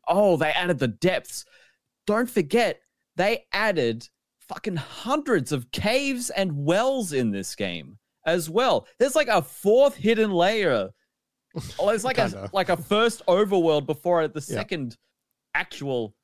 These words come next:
Speaker 1: underworld, rather, I guess is what I meant to
Speaker 2: Yeah,
Speaker 1: say there.
Speaker 2: yeah.
Speaker 1: And then the second underworld. Like, there's so much other stuff. And that works as well as it does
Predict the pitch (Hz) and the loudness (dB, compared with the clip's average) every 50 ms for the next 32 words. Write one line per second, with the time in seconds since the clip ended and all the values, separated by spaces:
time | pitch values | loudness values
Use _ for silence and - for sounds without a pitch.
0 | _ _ - 135 139 120 120 107 107 104 98 90 107 101 98 92 90 95 95 95 | _ _ -4 -4 -2 -2 -4 -4 -4 -6 -6 -4 -4 -4 -4 -4 -6 -8 -8 -10
1 | - - 101 92 98 92 92 87 87 92 - 139 127 110 101 101 104 - 85 98 | -10 -10 -12 -10 -10 -10 -10 -12 -14 -12 -4 -4 -2 -2 -2 -4 -4 -6 -6 -4
2 | 113 127 131 127 120 - 180 170 147 135 123 113 110 101 98 95 90 85 71 - | -4 -4 -2 -2 -2 -2 -2 -2 0 0 0 0 0 -2 -2 -4 -4 -4 -6 -10
3 | _ _ _ _ _ _ _ _ _ _ _ _ _ _ - 180 185 180 175 180 | _ _ _ _ _ _ _ _ _ _ _ _ _ _ -2 0 2 2 0 -2
4 | - - _ _ _ _ _ _ _ _ - 202 226 185 - - - 185 190 - | -6 -18 _ _ _ _ _ _ _ _ 0 0 0 0 -2 -4 0 0 2 2
5 | 214 202 - 196 175 151 151 139 - 175 143 - - 151 156 156 135 175 190 226 | 2 0 2 2 0 0 0 0 2 0 0 0 0 -6 -6 -4 0 0 0 0
6 | - - _ - 139 135 160 165 180 185 - 156 147 123 135 143 135 131 117 - | 0 -4 _ -10 -2 0 2 2 2 2 -2 -6 -8 -2 0 2 2 2 0 -4
7 | 120 - - 170 175 147 117 110 110 - - | -8 -2 0 2 2 2 2 0 -4 -10 -16